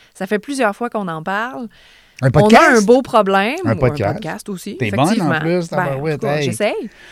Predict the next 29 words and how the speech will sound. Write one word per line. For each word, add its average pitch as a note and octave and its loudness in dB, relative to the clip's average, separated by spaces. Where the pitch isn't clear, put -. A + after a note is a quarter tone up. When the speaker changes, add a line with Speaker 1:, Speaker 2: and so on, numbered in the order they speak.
Speaker 1:
Mais, F3+ 2
euh, - 2
la F3 0
réalité, F3+ -2
c'est A#3 -4
qu'on D#3+ -6
a D#3 -10
beaucoup G3 -6
de - -12
transactions, G#3+ -4
puis D#4 -16
on G#3+ -8
Speaker 2:
Ouais. F3 -4
Speaker 1:
travaille F#3+ 0
fort C4 -6
sur A3 -6
le F#3+ -2
développement F#3 -4
de A#3 -6
la G3+ -4
vitrine. A#3+ -10
Donc, F3+ -10
ça F#3 -6
fait F#3+ -4
longtemps C#4+ -2
qu'on A3+ -4
veut F#3+ -2
le F#3 -4
faire, G#3 -4